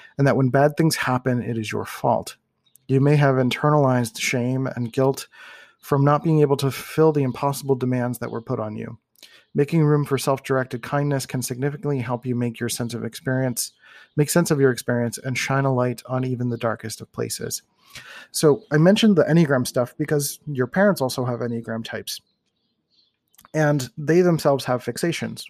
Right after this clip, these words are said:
We all have sort of focal points of attention. And sometimes it's really, really hard to see past that focal point of attention, right?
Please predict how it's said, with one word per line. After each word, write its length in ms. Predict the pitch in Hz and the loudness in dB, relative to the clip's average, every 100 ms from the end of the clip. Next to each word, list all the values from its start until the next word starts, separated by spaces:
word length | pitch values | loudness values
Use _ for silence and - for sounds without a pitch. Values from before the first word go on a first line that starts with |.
| 131 | -6
We 420 | 123 120 - - _ | -4 -4 -10 -20 _
all 260 | 127 135 127 | -2 -2 -2
have 520 | 117 117 110 113 - _ _ - - - _ _ | -4 -4 -4 -4 -10 _ _ -20 -20 -20 _ _
sort 240 | - 135 123 | -4 -2 -2
of 100 | - | 0
focal 320 | 147 135 123 | 0 0 -2
points 360 | 127 120 113 | -2 -4 -2
of 200 | 123 113 | -4 -6
attention. 580 | 104 123 143 131 117 110 - - - - _ _ _ | -8 -4 -2 -2 -6 -10 -16 -20 -20 -20 _ _ _
And 440 | 135 135 135 131 - - | -2 0 0 -2 -6 -12
sometimes 680 | - 135 151 - 147 143 127 | -4 -2 -2 0 0 0 -2
it's 120 | 113 | -6
really, 360 | 120 139 156 | -2 2 2
really 240 | 165 156 143 | 2 2 2
hard 400 | 127 113 113 143 | 0 -2 -2 -6
to 100 | 123 | -10
see 240 | - 139 | -8 -8
past 360 | 131 127 127 - | -6 -4 -4 -4
that 140 | 120 | -6
focal 300 | - 117 - | -6 -8 -10
point 220 | 110 113 | -10 -8
of 80 | 110 | -6
attention, 560 | 113 - 165 143 113 120 _ | -8 -4 -4 -4 -8 -10 _
right? 220 | 123 113 | -2 -2